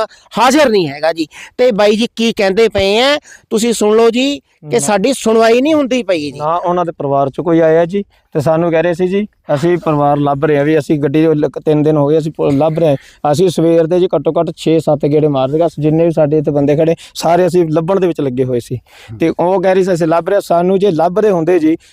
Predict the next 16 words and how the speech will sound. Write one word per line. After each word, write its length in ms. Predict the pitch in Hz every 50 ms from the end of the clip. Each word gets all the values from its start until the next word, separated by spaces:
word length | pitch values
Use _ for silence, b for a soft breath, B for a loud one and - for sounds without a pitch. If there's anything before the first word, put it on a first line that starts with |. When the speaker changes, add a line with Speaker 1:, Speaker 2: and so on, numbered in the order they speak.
| b b -
Speaker 2:
ਜਾਂਦੇ 420 | 147 170 175 175 175 160 196 208 208
ਆਂਦੇ 260 | 175 175 170 175 185
ਟੱਕਰ, 260 | - 180 160 - 180
ਇੱਕ 380 | 185 175 - - 208 190 - 233
ਬੰਦਾ 280 | 220 220 214 202 220
ਤਾਂ 120 | 214 208 202
ਸਾਨੂੰ 200 | 190 196 196 208
ਉਹਨਾਂ 140 | 202 202 190
ਦਾ 80 | 202
ਟੱਕਰਦਾ 460 | 196 - 175 - - 160 156 151 151
ਜੀ 140 | 147 170 190 - b b b b b b -
ਨਾ। 220 | 156 160 170 190 190
ਸਾ-, 360 | 170 - 185 185 180 190 180 175 _ _
ਕੱਲ੍ਹ 460 | - 175 175 180 185 185 190 175 - -
ਆਪਣੇ 360 | 170 170 165 165 170 170 170
ਥਾ-, 320 | 160 165 160 156 165 165